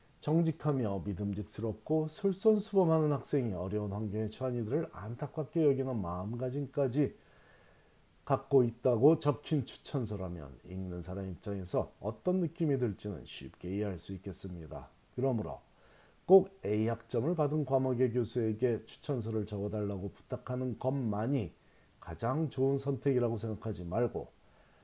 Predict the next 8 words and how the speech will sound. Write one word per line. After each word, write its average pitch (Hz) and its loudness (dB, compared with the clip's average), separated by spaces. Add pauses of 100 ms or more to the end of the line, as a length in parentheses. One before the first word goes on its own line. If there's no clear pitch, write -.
앞에서 107 0
언급한 101 -2
사항들을 104 0
추천서에 143 2
적어줄 139 2
수 143 -2
있는 139 2
상대에게 107 0